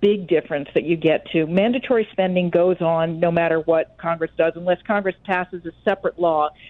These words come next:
to change it. So those are things like Medicare and Medicaid and Social Security. Um,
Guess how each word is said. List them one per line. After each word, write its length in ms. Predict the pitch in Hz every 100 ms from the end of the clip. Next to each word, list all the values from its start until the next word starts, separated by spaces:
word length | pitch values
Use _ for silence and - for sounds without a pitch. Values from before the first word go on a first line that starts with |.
| - _
to 100 | 196
change 380 | - 254 233 -
it. 100 | -
So 80 | -
those 240 | 190 233 254
are 80 |
things 260 | 254 202 202
like 220 | 180 185
Medicare 580 | 165 160 - - 165 156
and 140 | 160
Medicaid 480 | 156 147 - 151 139
and 140 | 143 -
Social 300 | 87 - -
Security. 540 | 131 - 160 143 101 - - - -
Um, 360 | 180 170 170 165